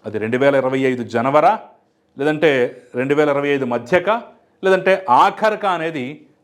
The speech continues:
తర్వాత విషయం. ఒకవేళ అలా జరగపోయినట్లయితే, ఇంకా, ఇంకా నాంచుతూ, నాంచుతూ ఉన్నట్లయితే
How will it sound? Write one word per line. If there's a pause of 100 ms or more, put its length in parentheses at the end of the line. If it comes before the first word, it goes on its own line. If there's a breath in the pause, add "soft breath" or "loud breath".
(160)
తర్వాత
విషయం. (1000)
ఒకవేళ
అలా
జరగపోయినట్లయితే, (380)
ఇంకా,
ఇంకా
నాంచుతూ,
నాంచుతూ
ఉన్నట్లయితే